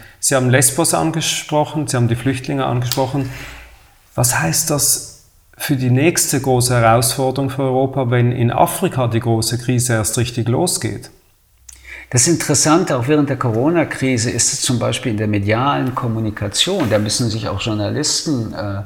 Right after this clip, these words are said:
Speaker 2: diese Frage gefallen lassen, äh, der Kontinent Afrika, in Deutschland jedenfalls, ein Aperçu ist.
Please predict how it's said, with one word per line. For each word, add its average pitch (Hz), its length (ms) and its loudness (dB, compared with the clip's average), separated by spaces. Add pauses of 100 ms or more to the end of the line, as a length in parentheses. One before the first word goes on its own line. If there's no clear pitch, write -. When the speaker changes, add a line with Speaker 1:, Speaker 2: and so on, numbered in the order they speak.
(600)
Speaker 2:
diese 110 200 2
Frage 104 440 0
gefallen 110 560 -2
lassen, 131 560 -2 (480)
äh, 113 120 0
der 120 120 2
Kontinent 139 600 0
Afrika, 165 540 -2
in - 140 -2
Deutschland 120 520 -2
jedenfalls, 113 920 -2
ein 101 460 -2 (100)
Aperçu - 640 -2 (140)
ist. - 260 -14